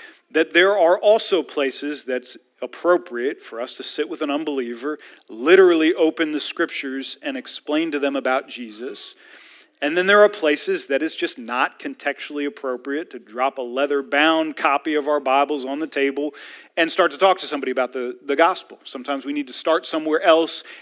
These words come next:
and warm them up to that idea before th-, we do that. But here's what I'm learning slowly but surely. That here, especially in the South, even with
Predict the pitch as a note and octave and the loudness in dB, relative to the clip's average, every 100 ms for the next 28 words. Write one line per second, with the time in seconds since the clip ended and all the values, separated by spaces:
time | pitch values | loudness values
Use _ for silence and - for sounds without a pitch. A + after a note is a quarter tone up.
0 | _ D3 C#3 C#3+ E3+ E3+ D#3+ D#3 F3+ F3+ | _ -4 -2 -2 0 0 2 4 4 2
1 | D#3 D3+ C#3+ C#3 C3+ C3+ C3 B2+ C#3 C3+ | 2 4 4 2 0 -2 -4 -8 -4 -4
2 | C3+ - _ B2+ C#3 C3+ D3 G#3+ D3+ G#2 | -4 -6 _ -14 -8 -4 -2 0 -2 -6
3 | G#2+ C3+ - _ _ _ _ _ _ - | -8 -10 -12 _ _ _ _ _ _ -20
4 | _ _ _ _ _ - D#3+ F3 - B3 | _ _ _ _ _ -8 -6 -6 -12 -14
5 | C4+ - F#3+ F3+ E3+ D#3 C3+ D#3 E3 E3 | -14 -4 0 0 0 -4 -6 -4 -4 -4
6 | E3 D#3+ D#3+ F3+ _ - - - B2+ C3 | -4 -4 -8 -12 _ -16 -14 -14 -10 -6
7 | D3+ D3 C#3+ C#3 C#3 - B2+ A#2+ - - | -4 -4 -6 -6 -8 -12 -10 -10 -8 -12
8 | B2+ A#2 G2 _ _ _ _ _ _ _ | -10 -10 -14 _ _ _ _ _ _ _
9 | _ _ _ _ _ A2+ C3 D3 - - | _ _ _ _ _ -4 0 0 -4 -8
10 | A3 E3+ A#2 G#2+ C#3 _ _ _ _ _ | -2 -2 -4 -10 -20 _ _ _ _ _
11 | A#2+ A2+ - - - F3+ - - A3 A3 | -12 -10 -10 -4 2 2 2 -4 -4 -6
12 | B3 F#3 F#3+ G3 - - E3 A2 G#2 D3+ | -4 -4 2 2 2 -2 -4 -4 -8 -16
13 | - _ _ _ _ _ _ _ E3 F#3+ | -18 _ _ _ _ _ _ _ -10 -8
14 | G3+ B3 G#3+ E3 D3+ | -4 -4 -2 -4 -4